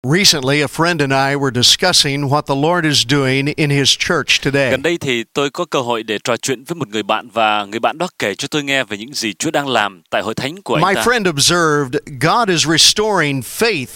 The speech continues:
Speaker 1: to his church.
Speaker 2: Và người bạn của tôi quan sát thấy rằng Chúa đã đem lại đức tin cho hội thánh của ông ta.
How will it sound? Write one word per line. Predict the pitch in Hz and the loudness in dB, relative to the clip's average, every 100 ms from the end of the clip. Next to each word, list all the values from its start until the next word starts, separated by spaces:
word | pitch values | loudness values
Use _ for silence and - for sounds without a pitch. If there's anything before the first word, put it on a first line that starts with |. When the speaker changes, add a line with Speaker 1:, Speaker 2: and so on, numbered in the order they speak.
| - - | -4 0
Speaker 1:
to | |
his | 151 151 - | 2 2 2
church. | 170 156 110 - - - _ | 2 0 -2 -4 -6 -8 _
Speaker 2:
Và | 131 127 | 0 2
người | 120 | 2
bạn | 127 131 | 0 0
của | 139 | -2
tôi | 127 151 156 | -2 0 0
quan | 165 175 | -2 -4
sát | - 214 | -2 -4
thấy | 226 | -4
rằng | 165 123 107 _ _ - | -2 -4 -8 _ _ -2
Chúa | 160 | 0
đã | 196 | 2
đem | 180 175 165 | 0 -2 -2
lại | 143 127 113 - | 0 2 0 -6
đức | - - | -14 -8
tin | - 175 156 | -2 -2 -2
cho | - 143 | -4 -2
hội | 117 | -2
thánh | 113 120 175 | -6 -8 -6
của | 104 | -6
ông | 95 | -6
ta. | 120 117 | -6 -10